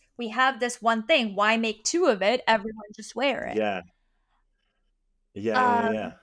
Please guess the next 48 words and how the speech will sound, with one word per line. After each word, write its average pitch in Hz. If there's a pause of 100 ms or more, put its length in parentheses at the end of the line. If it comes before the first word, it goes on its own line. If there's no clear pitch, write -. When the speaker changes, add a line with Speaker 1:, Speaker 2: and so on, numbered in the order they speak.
(440)
Speaker 2:
That's 107 (100)
Speaker 1:
and 392
I 392
Speaker 2:
interesting. -
Speaker 1:
feel 440 (100)
like 453
we 320
are 233
kind 285
of 277 (260)
slowly 247
s-, -
as 214
a -
society 233
trying 214
to 214
go 202
back 208
to 285
that, 160
you 233
know? 254 (640)
Um, 208 (880)
very 226
Speaker 2:
Yeah, 135
Speaker 1:
slowly. -
Speaker 2:
it 113
feels 151
like 110
there 87
is 85
an 87
effort 85
in 87
that 85
Speaker 1:
Yeah. 320
Speaker 2:
direction. 80 (580)
Speaker 1:
Um, 214 (200)
you 294
know, 254
when 254
you 294
see 277
the 302
fashion 220
of 214
women 220